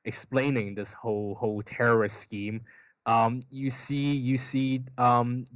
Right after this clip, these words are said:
the Jonathan Rhys Meyers character, he's high on cocaine, so he can't even hear anything Charlie Wax is saying, and suddenly he, he gets his hearing back, and it just says, "Terrorism!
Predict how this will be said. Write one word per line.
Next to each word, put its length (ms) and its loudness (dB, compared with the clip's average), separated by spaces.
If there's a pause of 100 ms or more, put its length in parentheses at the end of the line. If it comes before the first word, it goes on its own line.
the 80 -8
Jonathan 460 2
Rhys 440 2
Meyers 300 2
character, 380 2
he's 240 -4
high 180 2
on 100 0
cocaine, 460 -2
so 140 0
he 80 0
can't 360 -4 (300)
even 240 2
hear 380 4
anything 400 2
Charlie 340 4
Wax 300 0
is 100 -2
saying, 400 0 (380)
and 140 0
suddenly 320 4
he, 140 -2
he 320 -8
gets 160 -2
his 120 -4
hearing 300 4
back, 300 0
and 80 -6
it 40 -8
just 140 -6
says, 240 -6 (240)
"Terrorism! 640 2